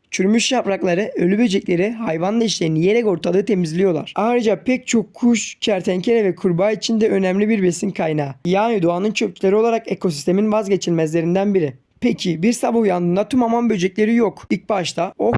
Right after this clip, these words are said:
be, artık mutfakta ani kalp krizleri yok." diye sevinirsin. Ama dışarıda işler pek de öyle yürümez kanka. Çürüyen organik maddeler birikmeye başlar. Toprağın besin döngüsü yavaşlar. Başka canlılar bu işi üstlenmeye çalışır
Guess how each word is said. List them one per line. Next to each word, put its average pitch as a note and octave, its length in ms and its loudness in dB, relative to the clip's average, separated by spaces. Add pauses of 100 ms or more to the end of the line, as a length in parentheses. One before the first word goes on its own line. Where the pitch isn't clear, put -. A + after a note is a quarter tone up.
(120)
be, B3 220 -2
artık A#3 340 -4
mutfakta G#3 460 -2
ani A3+ 260 -2
kalp A3+ 240 -4
krizleri G3+ 380 -2
yok." A#3+ 260 -2
diye A3 140 2
sevinirsin. A3 600 -2
Ama G#3+ 180 0
dışarıda F#3+ 380 0
işler A3 320 -2
pek - 240 -8
de G3 60 4
öyle F#3+ 160 4
yürümez F#3+ 340 0
kanka. D3 380 -6 (140)
Çürüyen G3+ 380 0
organik A#3 440 0
maddeler G#3+ 520 0
birikmeye F3+ 380 0
başlar. D3+ 440 -4
Toprağın G3 460 -2
besin A3+ 280 0
döngüsü G3 360 0
yavaşlar. E3+ 560 -2 (380)
Başka F3+ 320 -2
canlılar F#3+ 500 0
bu A3 80 2
işi - 220 -2
üstlenmeye F3+ 480 0
çalışır E3 440 -4